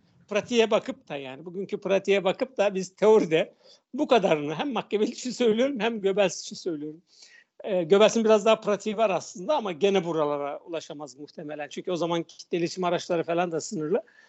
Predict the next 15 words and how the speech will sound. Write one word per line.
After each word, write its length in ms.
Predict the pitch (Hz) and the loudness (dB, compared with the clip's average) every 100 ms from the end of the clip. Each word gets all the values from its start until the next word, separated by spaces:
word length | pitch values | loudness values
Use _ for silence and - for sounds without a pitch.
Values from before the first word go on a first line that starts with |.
| _ _ _ - | _ _ _ 2
Yani 280 | 226 262 214 | 4 6 6
böyle 180 | 302 277 | 6 6
bir 60 | |
dönem 260 | 190 165 131 | 4 4 -2
yaşıyoruz. 460 | 131 - 131 - - - - - | -8 -14 -16 -6 0 2 0 -4
<coughs> 380 | - - 147 151 | 2 4 4 4
Ve 160 | 240 240 | 4 6
bu 240 | 254 - | 4 4
insanı 380 | 226 220 208 220 | 2 4 4 4
ürkütüyor 520 | 208 180 240 226 156 | 0 -4 -2 2 2
mu? 80 | 196 320 | 2 0
Ürkütüyor. 460 | 180 226 - 170 - | -2 -4 0 2 2
Korkutuyor 480 | 190 180 202 170 | 0 0 0 0
mu? 160 | 165 214 | 0 2
Korkutuyor. 600 | 208 175 202 208 190 | 2 2 0 2 2